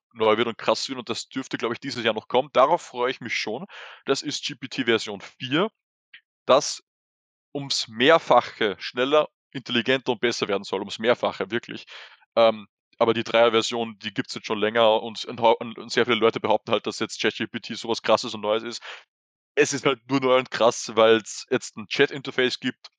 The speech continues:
wo du was eingeben kannst und du kriegst einen Output, äh, und es, und, und, und man hat wirklich, man hat ein Gefühl,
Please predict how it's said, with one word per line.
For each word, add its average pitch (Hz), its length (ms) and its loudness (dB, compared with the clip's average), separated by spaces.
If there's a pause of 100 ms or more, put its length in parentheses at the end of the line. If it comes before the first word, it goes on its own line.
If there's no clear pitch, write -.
(320)
wo 110 140 -6
du 107 80 0
was 98 260 -6 (140)
eingeben 131 400 2
kannst 113 320 0
und 107 60 -16
du 95 60 -14
kriegst - 260 -12
einen - 80 -4
Output, - 480 -2 (320)
äh, 113 80 4
und 113 100 -2
es, - 120 -8
und, 117 320 -14
und, 113 280 -16
und 113 300 -12
man 117 120 -2
hat 123 220 2
wirklich, 123 260 -4
man 117 140 -2
hat 120 160 2
ein 107 140 -18
Gefühl, 139 520 -6